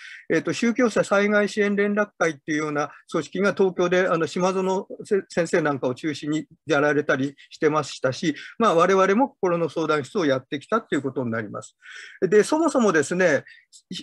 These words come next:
あの、震災時に宗教者はどんな活動をしたのかっていうと、最初期はですね、住む場所がないんで避難所を作るとか、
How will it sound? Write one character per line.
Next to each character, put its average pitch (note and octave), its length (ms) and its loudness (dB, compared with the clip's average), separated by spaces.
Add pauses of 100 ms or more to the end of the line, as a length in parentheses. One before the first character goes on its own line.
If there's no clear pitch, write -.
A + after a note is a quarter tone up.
(140)
あ C#3+ 120 -2
の、 D3 120 -2
震 G#3 240 2
災 D4+ 260 0
時 G#3 100 -2
に D3+ 120 -4
宗 G#3+ 240 -2
教 D4+ 140 -2
者 G#3 140 2
は D#3 60 4
ど E3 140 0
ん C#4+ 80 0
な C#4+ 100 -4
活 G3 240 -4
動 F3+ 100 -2
を E3+ 40 -2
し - 60 -16
た G3+ 120 0
の E3+ 120 -4
か A3+ 120 0
っ A3 140 -8
て F3+ 60 -4
い D#3 40 -2
う C#3+ 80 -4
と、 C#3+ 180 -2 (160)
最 A3+ 320 0
初 D4 160 -4
期 C#4 100 -4
は F3+ 140 2
で B2 100 -4
す C#3 140 -14
ね、 C3 180 -4
住 D#4 300 -2
む C#4 80 2
場 F3+ 120 2
所 F3+ 120 -2
が D3 120 0
な F#3 140 0
い F3+ 80 -2
ん C#3 80 -8
で B2+ 100 -6
避 D3 160 -10
難 A3+ 240 4
所 A#3 140 2
を A3 120 0
作 - 180 -6
る G3 140 -4
と C3+ 120 -6
か、 C3 200 0